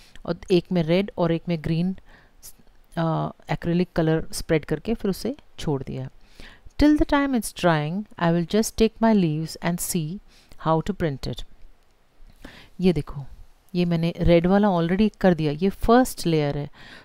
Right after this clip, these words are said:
दोनों में आपको लीव के उप-, लीव्स के ऊपर कोई भी कलर, whichever color you want, that you have to spread and press it on the canvas board। वो कैसे करना है वो मैं आपको भी बता रही हूँ, पर पहले आप ये समझ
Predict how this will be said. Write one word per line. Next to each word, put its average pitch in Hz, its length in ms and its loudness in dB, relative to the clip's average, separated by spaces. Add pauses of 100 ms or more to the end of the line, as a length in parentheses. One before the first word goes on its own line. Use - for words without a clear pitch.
(120)
दोनों 202 300 6
में 226 140 6
आपको 202 480 -2 (280)
लीव 185 340 4 (120)
के 220 120 4
उप-, 190 260 -2
लीव्स 190 400 0
के 214 120 -2
ऊपर 196 420 0 (880)
कोई 233 260 6
भी 226 120 4
कलर, 165 280 2
whichever 196 360 2
color 180 240 2
you 165 200 -4
want, 143 280 -8 (340)
that 180 300 2
you 208 80 2
have 196 280 0
to 202 80 -6
spread 170 480 -2 (360)
and 208 160 2 (120)
press 180 280 4
it - 80 -6
on 165 280 -2
the 233 180 0 (1160)
canvas 175 340 2 (100)
board। 139 240 -4 (500)
वो 202 160 -2
कैसे 175 280 2
करना 202 320 2
है 226 60 2
वो 233 120 0
मैं 196 140 0
आपको 170 240 -6
भी 175 120 -2
बता 147 320 -4
रही 139 100 -6
हूँ, 180 160 -8 (480)
पर 190 140 4
पहले 180 320 2
आप 185 220 0
ये 175 80 -2
समझ 156 280 -4